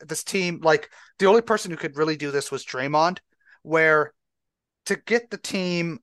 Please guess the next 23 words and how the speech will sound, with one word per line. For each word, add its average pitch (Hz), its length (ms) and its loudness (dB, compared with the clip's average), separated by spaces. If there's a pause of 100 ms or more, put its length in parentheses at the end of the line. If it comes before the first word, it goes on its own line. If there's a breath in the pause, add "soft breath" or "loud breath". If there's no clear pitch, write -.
uh, 143 340 4 (480)
aside 208 380 0
from 190 100 -8
Steph - 300 -2
Curry 160 240 -2
just 147 180 -8
coming 156 240 -4
around 139 300 -2
screens 151 580 -6
and 123 100 -8
shooting 143 460 -4 (460 soft breath)
and 151 120 -4
dribbling 147 440 2
and 123 100 -8
shooting, 156 400 -2 (300 soft breath)
they 165 120 0
need 190 160 2
a 185 60 2
guy 156 500 4
to 156 100 -4
run 147 240 0
the 135 220 -4
offense. - 460 -10